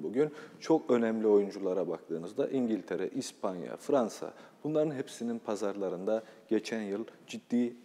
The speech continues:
düşüşler var. E, bir tek komşularımız Avrupa bölgesinde Almanya'da bir, e, bir artış görüyoruz.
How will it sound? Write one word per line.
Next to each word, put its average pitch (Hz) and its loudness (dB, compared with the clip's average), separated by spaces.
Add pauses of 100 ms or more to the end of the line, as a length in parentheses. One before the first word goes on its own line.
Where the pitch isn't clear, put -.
(100)
düşüşler 85 -6
var. 73 -6 (580)
E, 120 6
bir 185 6
tek - 0 (100)
komşularımız 143 0
Avrupa 127 0
bölgesinde 123 -2
Almanya'da 123 2
bir, 92 2
e, - -10 (880)
bir 107 0
artış - -6
görüyoruz. 98 0